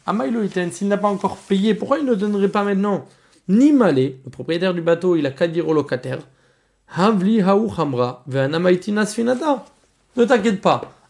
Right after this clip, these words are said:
amène-moi le vin en question que tu m'as dit, et moi je t'amènerai le bateau. Je t'amènerai un bateau. Amène-moi le vin qui a coulé. Et donc c'est le propriétaire du vin qui peut pas re-,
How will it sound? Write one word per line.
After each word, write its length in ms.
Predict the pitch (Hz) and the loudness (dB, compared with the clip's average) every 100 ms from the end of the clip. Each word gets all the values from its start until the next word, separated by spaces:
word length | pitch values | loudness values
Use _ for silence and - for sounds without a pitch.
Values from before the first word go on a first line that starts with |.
| - | -2
amène-moi 480 | 220 247 240 247 233 | 0 2 2 4 4
le 120 | 220 | 4
vin 180 | 202 233 | 2 2
en 140 | 220 | 0
question 340 | 202 214 226 | -2 -4 -4
que 80 | 185 | -2
tu 160 | 196 190 | -2 -2
m'as 160 | 165 | -2
dit, 200 | 160 262 339 | 2 2 2
et 40 | |
moi 160 | 233 247 | 2 0
je 40 | |
t'amènerai 360 | - 226 220 214 | 0 -2 2 2
le 60 | 202 | 2
bateau. 360 | 202 180 170 - _ _ _ _ | 0 0 -4 -12 _ _ _ _
Je 60 | - | -2
t'amènerai 400 | 208 214 208 185 | 0 2 2 2
un 120 | 202 | 2
bateau. 420 | 196 147 143 143 _ _ _ | 2 0 -4 -6 _ _ _
Amène-moi 340 | - 190 214 220 | -2 0 2 4
le 80 | 202 | 4
vin 240 | 180 202 | 2 0
qui 100 | 190 | 0
a 80 | 147 | -2
coulé. 280 | - 208 190 | 0 0 0
Et 300 | 135 127 127 _ _ _ _ _ _ | 0 -8 -12 _ _ _ _ _ _
donc 200 | 143 139 | -8 -4
c'est 100 | 170 | -2
le 160 | 170 | -2
propriétaire 400 | 165 175 190 190 | -2 -2 0 2
du 140 | 196 196 | 2 2
vin 180 | 254 285 | 0 0
qui 140 | 214 | -4
peut 200 | 180 202 | 2 2
pas 140 | 233 | 2
re-, 380 | 208 208 208 156 | 0 -2 -4 -6